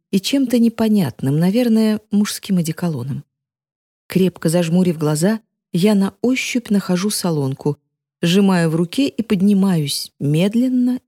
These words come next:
и спокойно. Ставлю ее рядом с перечницей и внезапно произношу слова, о которых буду жалеть всю жизнь. «Налить вам еще неотравленного кофе?» «Что?»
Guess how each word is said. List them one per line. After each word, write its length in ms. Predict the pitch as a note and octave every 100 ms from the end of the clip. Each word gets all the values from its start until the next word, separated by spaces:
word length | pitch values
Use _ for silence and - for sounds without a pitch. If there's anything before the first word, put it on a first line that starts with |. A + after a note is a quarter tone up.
| _
и 60 | C#4
спокойно. 720 | - - G3+ - - - - _ _ _ _ _ _ _ _
Ставлю 420 | - - D#4 D4+ C4
ее 340 | A#3 G#3+ G#3
рядом 360 | G3+ F#3+ E3 D#3+
с 100 | -
перечницей 800 | D#3 D3+ E3+ - A3+ - C4+ - _ _
и 80 | A3
внезапно 540 | G#3+ G#3 G#3+ D4 C4+
произношу 580 | B3+ A#3+ A3+ G#3 G#3 A3+
слова, 520 | G#3 - D#3 D#3+ B3 -
о 100 | -
которых 480 | - D#3+ A3 A3+ G3+
буду 260 | F3+ G3
жалеть 540 | F3+ E3 E3+ A#3+ - -
всю 360 | - - C4 B3+
жизнь. 440 | E3 A2+ - - - _ _ _ _ _ _ _ _
«Налить 480 | F3 F#3+ A3+ D#4+ -
вам 220 | G3 F#3
еще 500 | F#3 G3+ - - D#3+
неотравленного 800 | D#3 D3+ D3+ F3 D#3+ D3 D3+ D3
кофе?» 420 | D#3+ D#3+ D#3 - F3 _ _ _ _ _ _ _
«Что?» 640 | - - - G3 F#3 G3+